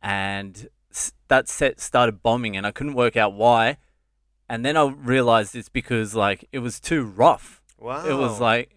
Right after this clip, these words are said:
Speaker 1: and th-, that was, like, in the height of the P C sort of bullshit in Melbourne.
Speaker 2: And were you doing this set across many, many rooms in Sydney?
Speaker 1: Everywhere in Sydney.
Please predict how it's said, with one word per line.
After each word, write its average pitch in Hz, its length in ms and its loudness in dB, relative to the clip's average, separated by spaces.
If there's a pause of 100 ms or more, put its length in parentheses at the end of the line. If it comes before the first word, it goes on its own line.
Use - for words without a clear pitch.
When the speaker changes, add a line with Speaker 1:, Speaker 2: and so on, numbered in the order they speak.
Speaker 1:
and 135 240 -2
th-, 147 160 -2
that 143 200 4
was, 147 160 -6
like, 117 220 2
in 120 80 -6
the 101 60 -6 (120)
height 117 240 2
of 104 60 -12
the 98 60 -18
P 113 260 -8
C 113 300 -8
sort 113 240 -6
of 95 80 -12
bullshit 107 460 -10
in 107 160 -12
Melbourne. 143 380 -4 (100)
Speaker 2:
And 165 140 -4
were 165 80 -4
you 214 140 -4
doing 226 320 2
this 185 140 -12
set 170 400 -8 (280)
across 147 500 -6
many, 160 460 -6
many 147 360 -6
rooms 131 440 -10
in 123 140 -18
Sydney? 120 600 -16
Speaker 1:
Everywhere 139 520 4
in 95 100 -10
Sydney. 95 420 -12